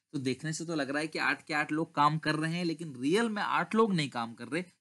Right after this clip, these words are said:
चार ही लोग काम कर रहे हैं, बाकी चार लाख, चार लोग तो डिसगाइज अनएम्प्लॉयमेंट है, हिडन अनएम्प्लॉयमेंट है। ऐसा लग रहा है कि वो काम कर रहे हैं लेकिन वो काम नहीं कर रहे। सेल्फ रिलायंस जो था क्लास, अ, उसके बाद है, नेक्स्ट है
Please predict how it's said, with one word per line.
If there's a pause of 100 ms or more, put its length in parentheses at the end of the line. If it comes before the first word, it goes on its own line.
चार
ही
लोग
काम
कर
रहे
हैं,
बाकी
चार
लाख,
चार
लोग
तो (220)
डिसगाइज
अनएम्प्लॉयमेंट
है,
हिडन
अनएम्प्लॉयमेंट
है। (460)
ऐसा
लग
रहा
है
कि
वो
काम
कर
रहे
हैं
लेकिन
वो
काम (140)
नहीं
कर
रहे। (500)
सेल्फ (220)
रिलायंस
जो
था
क्लास,
अ,
उसके
बाद
है,
नेक्स्ट
है